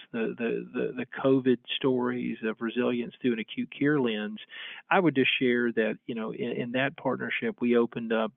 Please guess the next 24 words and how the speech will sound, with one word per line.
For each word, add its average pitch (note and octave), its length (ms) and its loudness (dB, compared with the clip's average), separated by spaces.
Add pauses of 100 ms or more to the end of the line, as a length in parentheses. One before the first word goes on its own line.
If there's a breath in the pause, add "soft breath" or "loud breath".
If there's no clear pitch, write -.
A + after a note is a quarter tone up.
one A#2+ 300 -2
of, A2+ 140 0
one B2+ 160 -4
of A#2 100 -2
the A#2 160 2
only B2+ 400 0
active B2+ 520 2 (220)
covid C#3 440 4
units B2 360 -2 (140)
for G#2+ 80 -6 (160)
psych F#3 280 -2
patients A2 500 -6 (180)
in D3+ 220 0
the A#2+ 120 -6
state A#2+ 220 0
of A2+ 80 -4
Louisiana A2+ 640 -2
with A2 220 -4
our A2 140 0
Ochsner A#2 400 -2
L A#2+ 100 0
S A#2 140 -2
U A#2+ 80 -2
partnership, A2+ 760 -4